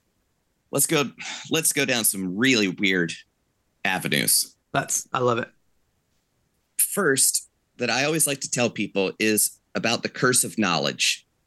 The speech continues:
Speaker 1: When you don't know something, it's impressive and worth, worth paying for. Once you know it, you discount it because it's obvious and nobody would buy that. So once you know these things, it won't be impressive anymore,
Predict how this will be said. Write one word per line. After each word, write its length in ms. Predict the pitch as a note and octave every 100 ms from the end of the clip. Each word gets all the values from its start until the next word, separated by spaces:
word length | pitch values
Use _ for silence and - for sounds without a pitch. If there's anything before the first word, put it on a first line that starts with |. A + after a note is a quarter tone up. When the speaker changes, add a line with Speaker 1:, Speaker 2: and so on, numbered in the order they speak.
| _ -
Speaker 1:
When 160 | A2
you 120 | A2+
don't 360 | E2+ B2+ D#3+ D3
know 140 | C3+
something, 460 | A#2+ - G#2+ - G#2
it's 160 | F#2 F#2+
impressive 520 | F2+ B2 A#2+ - G2+
and 140 | F#2+
worth, 280 | F#2+ F#2+ - _ _
worth 360 | G2+ A#2 - -
paying 300 | G#2+ G#2 A2
for. 420 | - B2 C#3+ E3 _ - - _ _
Once 440 | - G2+ D3+ G#3 -
you 100 | A#2+
know 260 | A2 F#2+
it, 160 | F#2+ - _ _ _ _ _ _ -
you 140 | A2
discount 520 | F#2 C3+ - A2+ G2
it 140 | G2 -
because 320 | F#2 G2+ G2
it's 180 | F2+ -
obvious 560 | F2+ D#2+ E2+ D#2 - -
and 240 | F#2 F2+
nobody 380 | G#2 G#2 G2+ F2+
would 200 | D#2+ D#2+
buy 180 | D#2 C#2+
that. 260 | B1+ C2 - _ _ _ _ _ _ _ _ _ - - -
So 200 | - A2+
once 300 | G#2 C3+ C3
you 100 | D3+
know 220 | C3+ D3+ G3
these 300 | C3 G2 -
things, 600 | F#2 E2 E2+ - - - _ _ _ -
it 120 | A#2+
won't 180 | B2+ A#2+
be 100 | B2
impressive 440 | G2+ A#2 - F2+
anymore, 540 | F#2 F2 E2 D#2 -